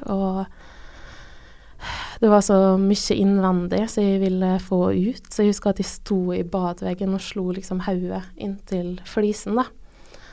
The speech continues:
Speaker 2: Og så skrubba jeg jo meg og prøvde liksom å bare, ah, føle at jeg kunne få det bort fra kroppen,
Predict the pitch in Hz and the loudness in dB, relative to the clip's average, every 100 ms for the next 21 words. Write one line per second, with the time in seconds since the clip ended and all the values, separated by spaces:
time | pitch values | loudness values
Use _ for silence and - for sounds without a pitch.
0 | - - - 220 233 214 - 214 202 202 | -20 -14 -4 -2 0 0 2 2 2 4
1 | 185 180 180 180 185 185 185 185 185 185 | 4 4 2 2 2 2 2 4 2 0
2 | - 208 190 190 175 190 - 185 180 185 | 0 2 2 2 0 -2 0 0 2 4
3 | 185 180 185 - 185 - - - - - | 2 2 0 -2 -4 -6 -14 -16 -10 0
4 | 202 196 190 - - - 214 196 214 220 | 2 4 0 -4 -10 -2 4 4 6 6
5 | 214 226 196 190 202 - - 185 196 - | 6 8 8 6 2 0 0 0 -2 -6
6 | - 208 | -2 -2